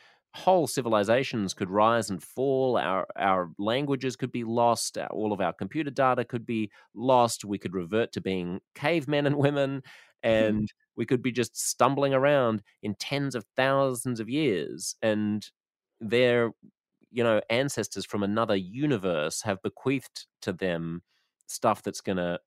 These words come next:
Speaker 1: despoil their environment and kill them. I, i-, is that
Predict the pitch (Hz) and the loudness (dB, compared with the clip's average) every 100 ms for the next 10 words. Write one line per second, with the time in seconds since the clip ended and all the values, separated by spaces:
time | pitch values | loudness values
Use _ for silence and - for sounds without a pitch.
0 | _ - 95 - - 113 104 95 92 87 | _ -16 -10 -8 -4 0 2 2 0 0
1 | 87 90 85 - 87 - 107 73 50 - | -2 -2 -4 -6 -10 -4 -4 -4 -10 -14
2 | - 113 - - 120 - 131 143 147 | -8 -8 -8 -4 -2 0 -2 0 -2